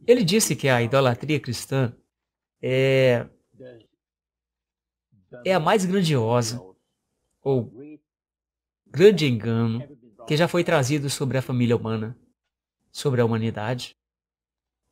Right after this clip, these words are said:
Ele disse e vangloriou-se que os espíritos demoníacos estão continuamente profanando as igrejas cristãs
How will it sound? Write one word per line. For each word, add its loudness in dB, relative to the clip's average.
Ele -2
disse -2
e -2
vangloriou-se 2
que -2
os 2
espíritos -2
demoníacos 0
estão -4
continuamente -4
profanando -2
as 2
igrejas -2
cristãs -4